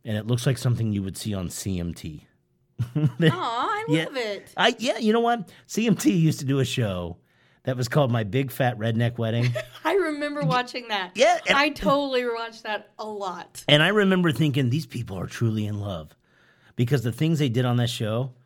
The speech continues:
Speaker 1: like, if you weren't in love with that person, you would not be with that person.
Speaker 2: That's very true.
Speaker 1: Right.
Speaker 2: But you know what? I always said that if you love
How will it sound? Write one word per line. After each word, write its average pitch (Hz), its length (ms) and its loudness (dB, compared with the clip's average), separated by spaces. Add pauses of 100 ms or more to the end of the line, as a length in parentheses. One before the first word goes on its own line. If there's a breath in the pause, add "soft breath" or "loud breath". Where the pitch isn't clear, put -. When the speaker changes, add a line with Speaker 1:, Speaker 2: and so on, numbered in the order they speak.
(420 soft breath)
Speaker 1:
like, 107 180 -2
if 113 140 -4
you 135 100 4
weren't 147 220 2
in 117 80 -4
love 113 160 0
with 120 80 0
that 120 140 -2
person, 127 560 -4 (360 soft breath)
you 123 220 2
would 107 260 0
not 120 320 2
be 113 140 2
with 98 220 -6
that 92 180 -6
person. - 360 -14 (680)
Speaker 2:
That's 240 220 -20
very 240 280 -10
true. 233 400 -12 (240)
Speaker 1:
Right. 196 400 0
Speaker 2:
But - 100 -18
you 262 80 -10
know 269 120 -6
what? 262 260 -12
I 254 160 -14
always 240 300 -16
said 208 380 -10
that 208 160 -14 (120)
if - 160 -20
you 247 120 -16
love 240 180 -16